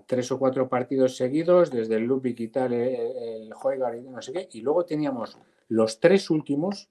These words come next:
el de Shea, el del Robert y, y el, y el este, y el, y el Tommy, y, y de repente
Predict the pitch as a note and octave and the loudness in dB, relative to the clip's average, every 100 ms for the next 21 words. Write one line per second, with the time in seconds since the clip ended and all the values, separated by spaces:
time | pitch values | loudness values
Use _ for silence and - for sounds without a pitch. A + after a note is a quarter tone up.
0 | _ G#2+ G#2 G#2 - D#3 G#3+ C4 _ _ | _ -4 -2 -4 2 4 4 0 _ _
1 | _ _ _ - A2+ A2 G#2+ B2 C#3+ A#2 | _ _ _ -8 -4 0 2 4 4 2
2 | G#2 A#2+ A2 A2 A#2 A2 G#2 G2+ G#2+ G#2 | -2 -2 -2 -2 -2 -4 -2 -4 -6 -4
3 | G#2 G2 G#2 C#3 - F3+ A3 - _ _ | -4 -2 -2 -2 -2 0 0 -2 _ _
4 | A#2 G#2 G2+ G2+ G2 G2 F#2 F2 - - | -2 0 0 -4 -6 -8 6 6 6 0
5 | _ _ _ _ _ - - D3 A#2 - | _ _ _ _ _ -20 -8 -4 -2 2
6 | D#3+ G3 B3 - _ _ _ _ _ _ | 6 6 4 -4 _ _ _ _ _ _
7 | - - G#2 F2 F2+ F2+ F2 A2 A#2+ E3 | -10 -8 -10 -10 -10 -8 -2 -2 2 2
8 | - - | 0 -10